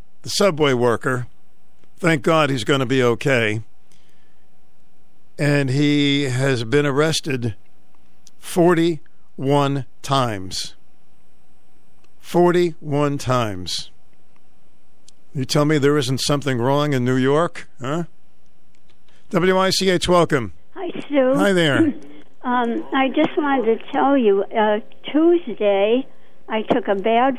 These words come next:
Speaker 2: fall.
Speaker 1: Oh, goodness.
Speaker 2: Yes, I did. And I went to Westerly Hospital, and they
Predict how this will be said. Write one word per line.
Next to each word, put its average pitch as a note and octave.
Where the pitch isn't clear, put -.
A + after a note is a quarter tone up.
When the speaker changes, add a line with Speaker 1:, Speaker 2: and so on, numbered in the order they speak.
Speaker 2:
fall. G3+
Speaker 1:
Oh, D#3
goodness. C3
Speaker 2:
Yes, C4
I B3+
did. G#3+
And A#3
I A3+
went B3
to C4
Westerly B3+
Hospital, A#3
and A3
they G#3